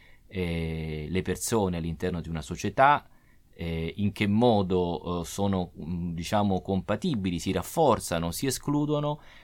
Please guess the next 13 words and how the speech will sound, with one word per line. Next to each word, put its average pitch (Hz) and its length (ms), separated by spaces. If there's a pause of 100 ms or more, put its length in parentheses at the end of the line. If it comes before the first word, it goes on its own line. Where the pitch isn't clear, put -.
(200)
gli 107 100
elementi 110 640
del 90 600
pluralismo, 135 800
della 87 180
soggettività, 104 880
dell'individualità 92 720
rispetto 107 800
a, 85 840
eh, - 320
esigenze 110 640
o 90 80
questioni 98 920